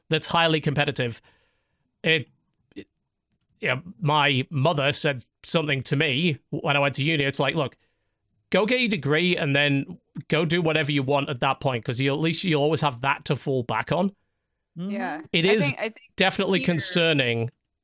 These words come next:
Speaker 1: to see that, you know, that, yeah, they're dragging some pretty young kids into this with promises of fame and fortune,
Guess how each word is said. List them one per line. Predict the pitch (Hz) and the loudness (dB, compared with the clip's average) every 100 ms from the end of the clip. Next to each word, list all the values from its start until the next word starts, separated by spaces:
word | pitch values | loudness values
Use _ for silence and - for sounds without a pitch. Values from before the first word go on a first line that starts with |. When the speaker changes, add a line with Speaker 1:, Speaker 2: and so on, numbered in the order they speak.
| _ | _
Speaker 1:
to | - 139 127 | -4 0 0
see | 147 - 139 | 0 0 0
that, | 127 131 214 | 0 -2 -2
you | 131 | -2
know, | 123 | 0
that, | 139 | 0
yeah, | 156 190 | 0 0
they're | 127 135 | 0 0
dragging | 151 156 151 143 131 - _ _ - | 2 2 2 0 -2 -6 _ _ -8
some | - 143 | -6 -4
pretty | - 185 175 170 156 143 - | -2 0 0 0 0 -2 -6
young | 131 151 156 156 | -4 0 2 0
kids | - 151 139 131 - - - _ _ _ _ | 0 0 0 0 -4 -4 -8 _ _ _ _
into | 160 175 - | 0 2 2
this | 143 135 - - | 0 0 0 -2
with | 143 127 - | -2 -2 -6
promises | - 156 147 - 143 127 | -2 2 2 2 0 0
of | |
fame | - 147 135 | 0 0 2
and | 135 | 0
fortune, | - 135 131 - 131 127 | -2 -4 -2 -2 -2 -2